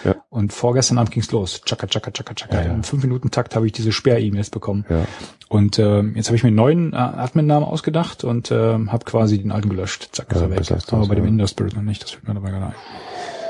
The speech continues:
Speaker 2: Ja, aber da, der ist sowieso uninteressant, glaub ich. Da,
Speaker 1: Ist
Speaker 2: den
Speaker 1: nicht
Speaker 2: haben,
Speaker 1: so viel dran, ne?
Speaker 2: den haben sie noch nicht entdeckt, glaub
Speaker 1: Ja.
Speaker 2: ich. <laughs>
Speaker 1: Ja, weiß nicht, wie die, wie die, die Webseiten entdecken, aber wir hatten auch
Speaker 2: Hm.
Speaker 1: irgendwie tausend Zugriffe pro Stunde.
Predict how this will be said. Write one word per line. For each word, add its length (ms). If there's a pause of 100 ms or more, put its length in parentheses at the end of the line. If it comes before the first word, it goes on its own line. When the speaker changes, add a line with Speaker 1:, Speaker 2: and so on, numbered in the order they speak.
(140)
Speaker 2:
Ja, 140
aber 240
da, 500
der 80
ist 80
sowieso 240
uninteressant, 680
glaub 240
ich. 140
Da, 160
Speaker 1:
Ist 100
Speaker 2:
den 60
Speaker 1:
nicht 100
Speaker 2:
haben, 60
Speaker 1:
so 180
viel 200
dran, 340
ne? 20
Speaker 2:
den 180
haben 100
sie 60
noch 60
nicht 160
entdeckt, 360
glaub 200
Speaker 1:
Ja. 80
Speaker 2:
ich. 220 (340)
<laughs> 360
Speaker 1:
Ja, 100
weiß 160
nicht, 200
wie 60
die, 160
wie 80
die, 100
die 200
Webseiten 460
entdecken, 440
aber 380
wir 100
hatten 160
auch 120
Speaker 2:
Hm. 60
Speaker 1:
irgendwie 440 (260)
tausend 360
Zugriffe 380
pro 140
Stunde. 480